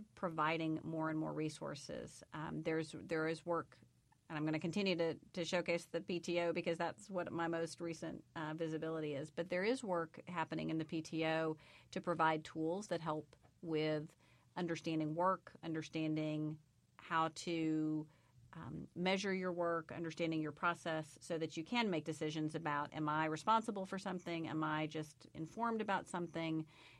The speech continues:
Do I have some sort of accountability to make a decision about something?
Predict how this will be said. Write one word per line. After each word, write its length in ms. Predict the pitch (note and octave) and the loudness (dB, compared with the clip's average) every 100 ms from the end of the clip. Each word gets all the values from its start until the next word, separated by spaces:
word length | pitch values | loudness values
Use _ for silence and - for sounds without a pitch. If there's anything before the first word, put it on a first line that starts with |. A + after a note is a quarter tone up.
| - | -4
Do 180 | F#3 E3 | 2 4
I 140 | D#3 | 4
have 480 | D#3 F3 D#3+ D#3 D#3+ D3 | 2 0 2 2 0 -4
some 240 | - E3 | -4 -4
sort 260 | D#3 E3 D#3+ | -2 -2 0
of 220 | D#3 D#3 | 0 -2
accountability 720 | - F#3 E3 E3+ E3 E3 E3 | -4 -2 0 0 0 0 0
to 580 | D#3+ - E3 D#3 D#3 D#3 - - - | -4 -4 -2 0 0 -2 -4 -20 -4
make 180 | F3+ E3+ | 0 0
a 40 | |
decision 360 | D#3+ D#3+ A3+ A#3 | 0 0 0 0
about 280 | G#3+ F#3+ - | 0 -2 -2
something? 520 | F3 D#3+ E3 D#3 | -4 -2 0 0